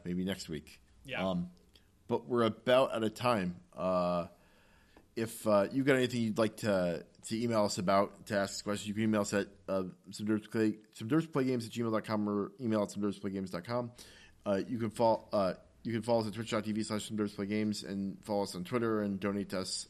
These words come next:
Speaker 1: on Patreon and all that good stuff. But do you have anything you wanna promote?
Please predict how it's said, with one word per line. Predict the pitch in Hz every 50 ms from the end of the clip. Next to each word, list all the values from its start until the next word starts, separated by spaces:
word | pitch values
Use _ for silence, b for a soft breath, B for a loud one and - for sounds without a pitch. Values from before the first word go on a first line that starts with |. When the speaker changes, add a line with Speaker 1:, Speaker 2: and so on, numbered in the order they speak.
| - 87
Speaker 1:
on | 92 90 87
Patreon | 98 107 107 90 - - 98 92
and | 92 95 110
all | 123 120
that | 113 104 92
good | 104 90 -
stuff. | - - 78 85 - B B B B B B B -
But | 120
do | 123 123
you | 127
have | 123 113
anything | 120 123 117 120 120
you | 113 110
wanna | 110 104
promote? | - 113 110 120 120 -